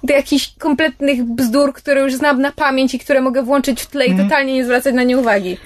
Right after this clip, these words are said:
Speaker 1: To zazwyczaj kończy się tym, że oglądam Mumię. <laughs>
Speaker 2: No właśnie, coś, coś takiego tutaj zachodzi. Ale no, jest to, wiesz, jest to w miarę przyjemny film, który można sobie tak po prostu obejrzeć. Jeśli, można sobie obejrzeć trailer.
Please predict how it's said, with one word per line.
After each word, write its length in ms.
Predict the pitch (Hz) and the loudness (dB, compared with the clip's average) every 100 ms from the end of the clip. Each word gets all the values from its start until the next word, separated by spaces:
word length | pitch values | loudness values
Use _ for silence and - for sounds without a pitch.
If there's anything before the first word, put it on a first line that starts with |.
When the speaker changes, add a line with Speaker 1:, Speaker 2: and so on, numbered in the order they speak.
| - - - - | -20 -20 -16 -4
Speaker 1:
To 100 | 269 | 0
zazwyczaj 340 | 277 320 294 | 0 0 0
kończy 200 | 349 269 | 0 -2
się 140 | 311 311 | -2 0
tym, 120 | 294 | 2
że 80 | 285 | 0
oglądam 300 | 262 262 254 | 0 0 2
Mumię. 400 | 233 196 185 220 269 254 269 | 2 0 -2 -2 -2 -2 -2
<laughs> 400 | - - - - | -2 -8 -12 -4
Speaker 2:
No 60 | 170 | 0
właśnie, 300 | 185 180 190 | 2 0 0
coś, 320 | - 214 175 | 0 0 0
coś 200 | - 208 | -2 -2
takiego 320 | 208 - 190 | -2 0 -2
tutaj 240 | 165 165 165 | -2 -2 0
zachodzi. 500 | 165 160 156 175 247 - - - - - - - - | 0 -2 -2 2 0 -2 -20 -20 -20 -20 -20 -18 -4
Ale 200 | 262 330 | 0 2
no, 200 | 339 285 262 247 | 2 -2 -4 0
jest 320 | 285 294 - | 2 2 0
to, 200 | 294 247 | -2 0
wiesz, 240 | 247 233 | 0 0
jest 220 | 269 254 - | 0 0 -2
to 100 | 220 - - _ _ _ _ 294 - _ _ | -6 -6 -20 _ _ _ _ -20 -20 _ _
w 40 | 226 | -2
miarę 340 | 240 277 269 | 0 2 0
przyjemny 440 | - - 233 220 208 | -2 0 2 2 2
film, 200 | 214 214 | 0 0
który 180 | 220 190 | 2 2
można 280 | 180 196 | 2 2
sobie 180 | 175 175 | 2 0
tak 160 | 165 170 | 0 0
po 60 | |
prostu 300 | 170 160 175 | 0 0 0
obejrzeć. 400 | 170 170 180 156 | 2 2 2 0
Jeśli, 200 | 165 160 - _ _ _ _ _ _ _ _ _ _ - | -2 -6 -10 _ _ _ _ _ _ _ _ _ _ -8
można 300 | 196 226 262 | -2 2 2
sobie 200 | 247 220 | 0 -2
obejrzeć 480 | 190 226 220 214 - | 0 0 2 0 -2
trailer. 420 | 190 208 240 294 | 0 2 2 0